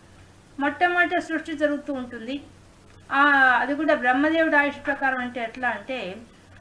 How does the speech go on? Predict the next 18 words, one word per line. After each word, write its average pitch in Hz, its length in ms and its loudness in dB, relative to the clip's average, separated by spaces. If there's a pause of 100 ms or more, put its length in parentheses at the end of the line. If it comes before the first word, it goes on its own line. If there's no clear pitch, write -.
(140)
బ్రహ్మదేవుడికి 339 800 2
వచ్చేసి 285 320 -2
ఇప్పుడు 285 200 -4
మనకు, 254 560 -4 (320)
ఆ, 214 280 -6
కృతయుగం, 269 560 -2 (240)
త్రేతాయుగం, 254 720 -2 (120)
ద్వాపరయుగం, 262 880 -2
కలియుగం, 285 440 -2 (160)
నాలుగు 262 340 -4
యుగాలు. 220 480 -12 (800)
ఈ 320 140 2
నాలుగు 311 480 4
యుగాలు 339 520 4
కలిపి 320 640 0 (180)
ఒక 247 120 -4
మహాయుగం 240 600 -2
అంటారు. 156 420 -10